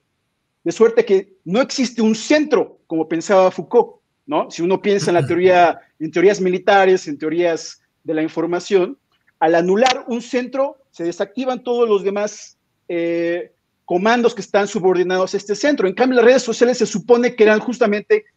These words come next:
cada usuario el centro de una red de información. De suerte que si se anulaba un,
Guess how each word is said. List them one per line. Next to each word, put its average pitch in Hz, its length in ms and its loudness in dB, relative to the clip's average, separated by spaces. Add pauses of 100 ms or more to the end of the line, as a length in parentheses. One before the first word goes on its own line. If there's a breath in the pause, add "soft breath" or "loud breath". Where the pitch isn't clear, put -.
(160)
cada 240 260 4
usuario 226 460 2
el 180 80 -8
centro 202 540 -4
de 220 60 -6
una 233 140 -6
red 208 260 2
de 254 60 -4
información. 185 680 -10 (480)
De 160 120 -8
suerte 247 320 2
que 180 100 -6
si 156 140 -12
se 160 120 -8
anulaba 240 680 4
un, 220 440 -4